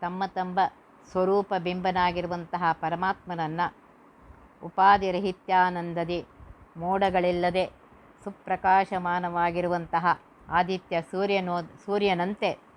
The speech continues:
ಸಾದರದಿ ನೋಡುವರು. ಬಹುಯುಕ್ತ, ಭಕ್ತಿಯುಕ್ತರಾಗಿ ಆ ಪರಮಾತ್ಮನ ನೋಡ್ತಾರೆ ಅಂತ ಹೇಳ್ತಾರೆ. ಅಧಿಕಾರಾನುಸಾರ ತಮ್ಮ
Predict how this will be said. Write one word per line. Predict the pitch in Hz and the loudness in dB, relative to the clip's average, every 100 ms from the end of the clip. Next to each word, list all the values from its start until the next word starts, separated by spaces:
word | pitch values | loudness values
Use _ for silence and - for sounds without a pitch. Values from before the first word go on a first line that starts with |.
| - - - - - - - - | -20 -20 -20 -20 -20 -20 -20 -6
ಸಾದರದಿ | 160 175 190 202 208 208 | 2 4 6 4 4 2
ನೋಡುವರು. | 196 185 180 170 | 0 0 0 -2
ಬಹುಯುಕ್ತ, | 151 165 196 202 - - - 208 202 170 | -2 -4 -2 -2 -6 -20 -8 -2 0 0
ಭಕ್ತಿಯುಕ್ತರಾಗಿ | 165 170 - - 226 - - 196 185 170 170 185 - - - - | -6 -10 -10 -4 -2 -4 -2 2 4 4 0 -12 -14 -20 -20 -10
ಆ | 165 | -6
ಪರಮಾತ್ಮನ | 170 170 170 170 - 175 175 | -4 -4 -2 -4 -6 -12 -8
ನೋಡ್ತಾರೆ | 160 165 143 147 | -8 -8 -8 -8
ಅಂತ | 160 - | -8 -14
ಹೇಳ್ತಾರೆ. | 151 - - - - | -14 -12 -16 -12 -8
ಅಧಿಕಾರಾನುಸಾರ | 165 202 196 185 175 170 165 160 165 151 143 139 | -6 -2 4 6 6 2 -2 -6 -6 -6 -8 -6
ತಮ್ಮ | 175 190 | -4 -4